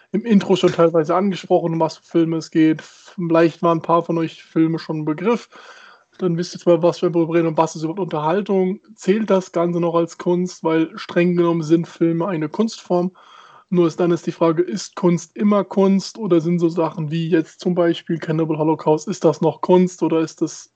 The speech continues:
nicht mehr Kunst? Und da haben wir noch ein paar andere Filme, über die wir dann sprechen möchten.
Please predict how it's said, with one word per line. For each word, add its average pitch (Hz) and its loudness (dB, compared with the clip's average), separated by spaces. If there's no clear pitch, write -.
nicht 202 0
mehr 185 4
Kunst? 175 -2
Und 185 -2
da 151 0
haben 160 0
wir 175 0
noch 156 -2
ein 143 -10
paar 160 0
andere 170 2
Filme, 165 -2
über 160 0
die 156 -4
wir 156 0
dann 156 -4
sprechen 160 -4
möchten. 151 -4